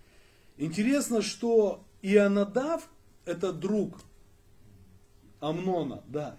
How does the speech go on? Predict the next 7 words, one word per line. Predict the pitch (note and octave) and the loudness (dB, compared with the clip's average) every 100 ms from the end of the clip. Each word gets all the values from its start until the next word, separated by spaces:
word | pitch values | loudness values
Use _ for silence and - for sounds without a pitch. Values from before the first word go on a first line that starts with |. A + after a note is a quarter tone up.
| - | -10
хитрый, | G#3+ - B2 F#2+ - - - _ - - - - _ | -8 -8 -10 -12 -16 -20 -20 _ -20 -20 -20 -20 _
он | - C4 B3+ | 4 4 4
когда | A#3 G3+ A#3 A#3 | 0 2 4 4
увидел, | A3+ G#3+ G#3 F#3+ C4 C#4+ E3+ D#3+ D3+ E3+ - - | 4 2 -2 2 4 6 4 2 0 0 -8 -16
что | - - G3 F#3 F3 C3 | -14 0 2 4 4 2
Амнон | D#3 F3+ G#3+ G3+ | 0 0 0 0
скорбит, | - E3 D3 C#3+ A#3 C4 | -2 -2 -4 0 2 2